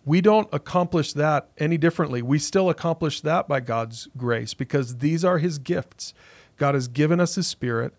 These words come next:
He's given us his word. He's given us his people. These are gifts of his to us, pure gifts, so that we can live to honor God. But it's all from him.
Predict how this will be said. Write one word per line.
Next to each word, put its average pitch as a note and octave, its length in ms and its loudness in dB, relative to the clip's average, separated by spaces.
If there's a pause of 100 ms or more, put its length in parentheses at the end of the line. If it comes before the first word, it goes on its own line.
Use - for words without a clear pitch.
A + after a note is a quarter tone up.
(300)
He's C3+ 200 0
given E3+ 320 4
us F3+ 160 4
his C3 160 -2
word. A2+ 420 0
He's C3+ 180 -2
given D#3+ 340 4
us - 160 0
his C3+ 120 -4
people. C3 320 -4
These C#3+ 220 0
are C3 80 4
gifts D3+ 600 0
of C#3 180 0
his C3+ 480 0 (480)
to G#3+ 280 4
us, C3 360 2
pure G#3 320 4
gifts, D#3 540 2 (260)
so - 160 0
that C#3 120 2
we D3 220 4
can G3 200 0
live D3+ 540 2
to D3 200 -4
honor C3+ 320 -2
God. A#2+ 400 0 (180)
But C#3+ 260 -2 (360)
it's D3+ 200 -4
all D3 280 0
from C#3 220 -2
him. A#2 300 -4